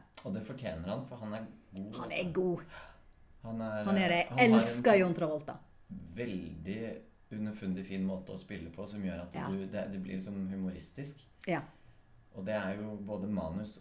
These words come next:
Speaker 1: og, og regi, selvfølgelig, som er, som er god på det, men han gjør det veldig troverdig og fint.
Speaker 2: Han er nydelig. Og så synes jeg det var litt deilig, den dansescenen med Uma Thurman,
Speaker 1: Mm.
Speaker 2: at innimellom så ser du den gamle Danny fra Grease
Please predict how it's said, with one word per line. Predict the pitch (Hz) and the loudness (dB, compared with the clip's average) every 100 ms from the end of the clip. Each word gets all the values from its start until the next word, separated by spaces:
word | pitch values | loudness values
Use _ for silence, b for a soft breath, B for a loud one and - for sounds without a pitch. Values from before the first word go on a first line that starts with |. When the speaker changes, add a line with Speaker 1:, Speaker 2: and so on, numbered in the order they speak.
| - | -16
Speaker 1:
og, | 104 95 87 87 87 87 87 - | -8 -4 -4 -6 -8 -10 -10 -4
og | 92 | -4
regi, | 90 - 95 | -4 -6 -6
selvfølgelig, | 98 - - 95 107 113 | -6 -8 -10 -8 -8 -8
som | 110 95 | -6 -4
er, | 92 90 90 - - - | -4 -4 -6 -8 -12 -12
som | - 98 | -10 -8
er | |
god | 95 92 | -6 -6
på | - | -6
det, | 95 | -6
men | 101 | -4
han | 110 | -4
gjør | 92 87 87 | -2 -2 -4
det | 98 | -6
veldig | 85 82 87 92 92 | -6 -8 -8 -8 -8
troverdig | 107 85 80 90 | -8 -8 -6 -6
og | 92 | -6
fint. | 104 110 - - | -8 -12 -14 -6
Speaker 2:
Han | 175 175 165 | -2 0 0
er | 165 | 0
nydelig. | 165 160 156 175 151 151 - - | 0 -2 -4 -4 -4 -4 0 2
Og | 214 | 2
så | 254 226 | 0 -2
synes | - 254 226 | 2 4 4
jeg | 175 | 4
det | |
var | 180 | 4
litt | 208 | 4
deilig, | 180 175 190 | 4 4 4
den | 185 185 | 4 4
dansescenen | 165 160 165 185 180 175 143 | 2 0 -2 -2 0 0 0
med | 147 | 0
Uma | 165 160 | 2 0
Thurman, | 156 165 156 127 139 | 0 0 0 -2 -4
Speaker 1:
Mm. | 110 101 98 101 | -4 -4 -2 0
Speaker 2:
at | 175 - - - - 285 | -2 -2 -14 -18 -2 6
innimellom | 294 247 190 208 190 | 10 10 8 6 6
så | 208 | 4
ser | 226 - 277 269 262 208 | 0 4 8 10 10 10
du | 185 | 8
den | 165 | 8
gamle | 165 160 202 202 | 4 4 4 8
Danny | 240 226 202 | 8 10 8
fra | 202 196 | 6 4
Grease | 190 180 208 196 180 - - | 4 2 4 4 4 0 -8